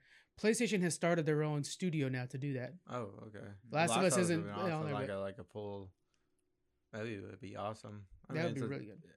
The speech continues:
Speaker 2: it's not, not really zombies, it's crickets and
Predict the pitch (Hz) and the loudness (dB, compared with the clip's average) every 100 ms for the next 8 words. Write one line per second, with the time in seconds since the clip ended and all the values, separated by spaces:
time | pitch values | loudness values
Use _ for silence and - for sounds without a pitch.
0 | _ _ _ _ - 117 123 117 117 - | _ _ _ _ -20 -12 -6 -6 -6 -14
1 | _ _ _ _ _ 131 123 113 110 95 | _ _ _ _ _ -4 0 0 0 -2
2 | 113 120 113 107 101 104 - - 117 110 | -2 0 -2 -4 -6 -12 -12 -6 -6 -4
3 | 107 101 101 104 | -6 -6 -12 -12